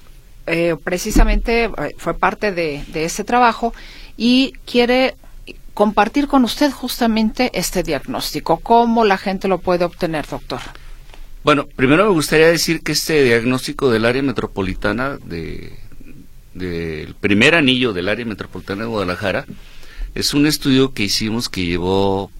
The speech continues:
Speaker 2: bastante tiempo hacer la sistematización y recolección de información, pero quiero dar el crédito a las personas que participaron,
Speaker 1: Ajá.
Speaker 2: que son la maestra María del Rosario Anaya Corona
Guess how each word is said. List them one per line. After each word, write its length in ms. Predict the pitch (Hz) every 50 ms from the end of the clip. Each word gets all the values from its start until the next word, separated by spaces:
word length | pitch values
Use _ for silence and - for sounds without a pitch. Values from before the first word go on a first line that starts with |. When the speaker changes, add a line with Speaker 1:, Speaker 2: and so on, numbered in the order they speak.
| - 85
Speaker 2:
bastante 480 | 82 85 - - 104 101 101 - 107
tiempo 500 | - - 110 101 95 - - 113 131 - - - - - - - - - - -
hacer 460 | - - 85 - - 98 98 98 98
la 420 | 104 101 98 92 90 85 82 80 80 -
sistematización 960 | - 101 90 - - 82 85 90 85 - - - - - - - 98 95 104
y 40 | 104
recolección 520 | 95 92 - 98 87 87 - - 101 101
de 60 | 107 110
información, 580 | 104 113 107 107 110 101 - 117 113 127 143 - - - - - - - - - -
pero 260 | - 98 104 113 - - - - -
quiero 280 | - 113 117 120 127 127
dar 160 | 127 123 120
el 140 | 123 123 -
crédito 600 | - 123 120 117 107 110 - - 117 113 120 120 - -
a 40 | -
las 160 | 101 90 -
personas 480 | - - 90 87 104 104 104 104 101 -
que 120 | - 101
participaron, 840 | - - 98 104 - - - 101 - - 107 101 98 101 117 135 - -
Speaker 1:
Ajá. 440 | 190 190 - - 180 175 208 - -
Speaker 2:
que 80 | - -
son 220 | - - 110 107
la 80 | 113 117
maestra 400 | 113 113 113 107 - - 110 110
María 240 | 104 98 87 95 95
del 120 | 101 104
Rosario 400 | 98 98 - 110 98 92 98 101
Anaya 280 | 98 101 101 98 101 101
Corona 520 | - 113 113 113 104 98 95 113 143 151